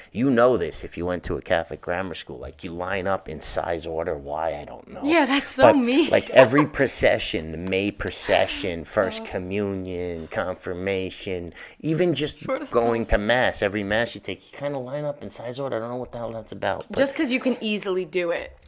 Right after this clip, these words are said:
Speaker 1: So I was ready. I was always a front runner. What am I gonna say? I was always up there in front of the
Speaker 2: That's
Speaker 1: line,
Speaker 2: amazing.
Speaker 1: leader of the pack. So, uh, yeah, I was the shortest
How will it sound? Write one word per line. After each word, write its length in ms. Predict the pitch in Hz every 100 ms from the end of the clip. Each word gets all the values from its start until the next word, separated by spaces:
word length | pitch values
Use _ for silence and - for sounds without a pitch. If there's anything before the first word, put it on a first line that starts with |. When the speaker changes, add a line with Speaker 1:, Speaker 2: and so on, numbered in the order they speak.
| -
Speaker 1:
So 180 | 156 113
I 120 | 135
was 200 | 135 123
ready. 420 | 143 151 151 -
I 80 | 127
was 140 | 135
always 360 | 147 143 131 113 - - _ - -
a 80 | 117
front 260 | - 143 -
runner. 180 | - -
What 180 | 95 98
am 80 | 104
I 20 |
gonna 120 | 104
say? 220 | - 85 85
I 20 |
was 120 | 98
always 160 | 117 113
up 140 | -
there 100 | 123
in 60 | 107
front 220 | - 110
of 40 | 113
the 60 |
Speaker 2:
That's 140 | 269 -
Speaker 1:
line, 80 | 254
Speaker 2:
amazing. 440 | 254 240 233 247
Speaker 1:
leader 240 | - 131 131
of 100 | 127
the 60 | -
pack. 380 | 127 90 - 240 - - - -
So, 460 | - - 110 104 98
uh, 180 | 92 82
yeah, 200 | 107 85
I 160 | 101 113
was 280 | 123 110 -
the 200 | 117 135
shortest 640 | - - 113 113 120 -